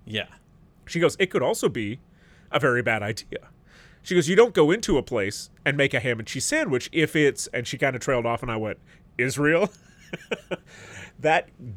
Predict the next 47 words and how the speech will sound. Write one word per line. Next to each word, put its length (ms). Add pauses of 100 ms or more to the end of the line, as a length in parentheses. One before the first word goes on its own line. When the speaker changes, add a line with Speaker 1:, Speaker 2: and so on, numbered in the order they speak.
Speaker 2:
didn't 300
get 180
the 80
laugh 400
I 120
was 500
expecting, 520
'cause 140
that's 180
a 40
very 300
good 200
joke, 420
but 320 (420)
she 240
kind 220
of 100
nodded. 300
She 100
was 100
like, 180
"Yeah, 100
there's 160
a 40
lot 140
of 60
places 320
in 60
the 60
world 280
where 100
you 100
don't 200
go 100
make 180
people 200
a 60
ham 100
and 100
cheese 140
sandwich." 440 (280)
Like, 100
Speaker 1:
Yeah. 120
Speaker 2:
"All 40
right, 280
all 120
right." 180